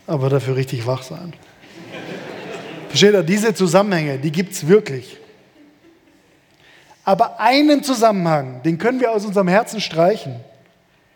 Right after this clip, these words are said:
dass Gott uns für unsere Verdorbenheit straft. Woher weiß ich das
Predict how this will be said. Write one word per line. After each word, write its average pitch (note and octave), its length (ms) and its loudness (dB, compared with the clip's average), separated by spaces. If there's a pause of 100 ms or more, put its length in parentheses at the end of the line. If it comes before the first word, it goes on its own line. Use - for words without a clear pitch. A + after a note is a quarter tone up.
(840)
dass E3 280 -4
Gott - 380 0
uns G#3 460 -8 (280)
für - 200 -8
unsere F3+ 320 -4
Verdorbenheit C#3+ 920 -4 (440)
straft. - 720 -12 (3750)
Woher D3+ 180 2
weiß F3+ 240 2
ich F3 100 -14
das - 300 -10